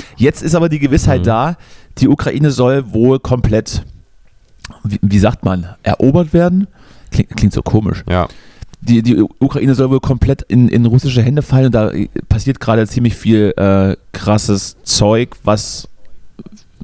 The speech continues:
Speaker 1: mm, ich sag mal, denen wir vielleicht auch nicht gerecht werden jetzt, ähm, in unserer kleinen Sendung, aber drüber sprechen sollten wir dann vielleicht schon.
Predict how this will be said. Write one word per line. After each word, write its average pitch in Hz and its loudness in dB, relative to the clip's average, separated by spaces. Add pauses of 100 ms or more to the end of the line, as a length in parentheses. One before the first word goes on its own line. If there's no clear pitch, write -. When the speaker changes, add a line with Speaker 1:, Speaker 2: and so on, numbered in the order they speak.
(120)
Speaker 1:
mm, 78 -2 (800)
ich 123 -2
sag 156 2
mal, 160 0 (680)
denen 147 2
wir 147 4
vielleicht 143 -2
auch 127 2
nicht 143 2
gerecht - 0
werden 95 0
jetzt, 107 -2 (480)
ähm, 104 0
in 104 0
unserer 110 0
kleinen 104 0
Sendung, 110 0 (320)
aber 127 2
drüber 135 0
sprechen 139 0
sollten 127 0
wir 120 2
dann 107 0
vielleicht 95 -2
schon. 151 0